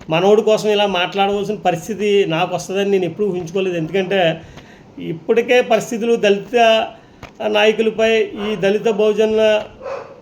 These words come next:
కులాలపై ఈ అగ్రవర్ణాల వాళ్ళు, ఈ అగ్ర పార్టీలు చాలా చిన్న చూపు చూస్తుంది అని ఒకరినొకరు నిందించుకోవడం ఎందుకని మేము చాలా సార్లు సమన్వయం పాటించడం జరిగింది.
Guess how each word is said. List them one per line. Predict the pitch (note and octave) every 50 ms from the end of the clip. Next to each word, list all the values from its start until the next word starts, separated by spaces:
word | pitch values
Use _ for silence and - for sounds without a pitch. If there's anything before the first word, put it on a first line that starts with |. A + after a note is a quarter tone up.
| - - - - - - - - - -
కులాలపై | G#3 G3 G#3+ A#3 A#3+ B3 G3 A#3 A#3 A3+ G#3+ - - - - - _ _ - - - - - - - - - - - - - - - - - - - - - - -
ఈ | F#3+
అగ్రవర్ణాల | F#3+ F3+ E3 E3+ G#3 A3 A3 A3 G#3+ A3 A3 A3 A3
వాళ్ళు, | G#3+ G#3+ G#3+ G#3+ G#3 G#3+ G#3 G3+ G3+ - - - F3+
ఈ | F3+
అగ్ర | F3+ E3 D#3+ F3 G#3+
పార్టీలు | G#3+ E3 A3 G#3+ - - A3 A3 G#3 G#3+ G#3 G3 G3 - - - - - - - - - -
చాలా | F3 F3+ G#3
చిన్న | G3+ G3+ - F3+ F3+
చూపు | G3 G3 - A3 G3+ - -
చూస్తుంది | G#3+ E3+ E3 - G#3 G3+ G#3 G#3+ F#3+
అని | F3+ F#3 G#3 G#3 F#3+ E3+ E3 E3 - - - - - - - - - - - -
ఒకరినొకరు | E3+ F3+ - G#3+ A3 A3 A3 G#3+ A3 G#3+
నిందించుకోవడం | G3+ G3 F#3+ G3 G3 - - A3 G3+ G3 G3
ఎందుకని | G3 F#3 F3+ F#3 G3+ G#3
మేము | G3+ F#3+ F3+ D#3+ - -
చాలా | D#3+ D#3 F3 G3 G3+ G3 - - - - - - - - - - - - - -
సార్లు | F3+ F3+ F#3 G3 G3+ F#3+ E3+
సమన్వయం | - F#3 F3+ F3+ F#3 F#3+ G3 G3
పాటించడం | F#3+ F#3 E3+ E3+ F3 F3 E3 E3+ E3+ E3+
జరిగింది. | D#3 D#3+ D#3 D#3+ D#3+ D#3+ C3+ C3+